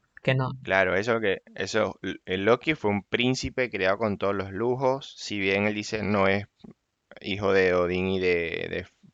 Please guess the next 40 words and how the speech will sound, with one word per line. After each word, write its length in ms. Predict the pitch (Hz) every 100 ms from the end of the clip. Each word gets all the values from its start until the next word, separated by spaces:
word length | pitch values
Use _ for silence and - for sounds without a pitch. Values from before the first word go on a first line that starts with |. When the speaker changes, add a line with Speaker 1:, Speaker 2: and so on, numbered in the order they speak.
| _
Speaker 2:
Freyja, 520 | - 95 104 110 120 - _ _ _ _ _ _
pero 360 | 95 95 95 87
fue 160 | 120
un 80 | 135
príncipe, 400 | 123 135 104 90
le 80 | 92
dieron 300 | 92 110 98
todo, 680 | 110 123 135 135 131 110 98
lo 140 | 92
malcriaron, 880 | 92 87 - 104 113 123 127 120 110
o 60 | 101
sea, 240 | - 90
Speaker 1:
Claro, 220 | 90 147 -
Speaker 2:
lo 60 |
Speaker 1:
aprendió 260 | 139 - 90
Speaker 2:
dejaron 240 | - 139
hacer 180 | 160 165
Speaker 1:
magia, 20 |
Speaker 2:
cualquier 260 | 160 - 120
Speaker 1:
que 40 |
Speaker 2:
cosa. 220 | 113 113 131
Speaker 1:
hablan 240 | 123 139 143
en 120 | 135
ese 160 | 127 147
capítulo 220 | 147 117
de 60 | 139
Speaker 2:
Claro. 60 |
Speaker 1:
la 120 | 143 123
Mantis, 280 | 135 143
como 240 | 165 127 127
él 100 | 131
sabe 200 | 143 139
hacer 220 | 131 -
tantos 280 | 143 139 143
trucos 280 | 143 143 139
de 60 |
magia 320 | 127 156 185 139
y 80 |
ella 180 | 123 123
no. 220 | 127 131